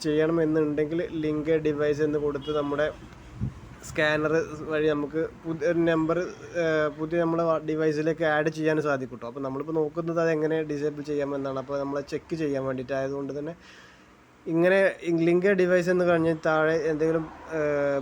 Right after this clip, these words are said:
ബ്രൗസറിൻ്റെ ഫോട്ടോസ് കാര്യങ്ങളൊക്കെ വരുന്നുണ്ടെങ്കിൽ നമ്മുടെ ഡിവൈസ് മറ്റൊരു, നമ്മളെ WhatsApp മറ്റൊരു ഡിവൈസിൽ വർക്ക് ചെയ്യുന്നുണ്ട് എന്ന് നമുക്ക് മനസ്സിലാക്കാൻ കഴിയും. പിന്നെ രണ്ടാമത്തെ ഒരു ഓപ്ഷൻ നമ്മുടെ ല-, ലൈവ് ലൊക്കേഷനാണ്. അതെങ്ങനെ നമ്മൾ, ഏഹ്,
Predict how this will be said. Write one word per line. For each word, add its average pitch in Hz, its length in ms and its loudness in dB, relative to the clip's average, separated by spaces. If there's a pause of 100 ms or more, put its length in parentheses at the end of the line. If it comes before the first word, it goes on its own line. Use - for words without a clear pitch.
ബ്രൗസറിൻ്റെ 156 720 2
ഫോട്ടോസ് 143 460 -4
കാര്യങ്ങളൊക്കെ 143 480 -4
വരുന്നുണ്ടെങ്കിൽ 139 800 -4
നമ്മുടെ 135 340 -6
ഡിവൈസ് 135 460 -4
മറ്റൊരു, 139 340 -4 (220)
നമ്മളെ 143 260 -2
WhatsApp 139 360 -4
മറ്റൊരു 139 260 -8
ഡിവൈസിൽ 139 420 -4
വർക്ക് 131 300 -8
ചെയ്യുന്നുണ്ട് 143 400 -2
എന്ന് 139 140 -4
നമുക്ക് 135 220 -8
മനസ്സിലാക്കാൻ 127 440 -8
കഴിയും. 127 200 -10 (880)
പിന്നെ 196 220 4
രണ്ടാമത്തെ 185 340 4
ഒരു 196 60 6
ഓപ്ഷൻ 180 220 2 (160)
നമ്മുടെ 170 260 4
ല-, 170 80 4 (220)
ലൈവ് 160 340 4 (260)
ലൊക്കേഷനാണ്. 156 840 0 (160)
അതെങ്ങനെ 156 440 0 (220)
നമ്മൾ, 151 220 -2 (340)
ഏഹ്, 147 220 0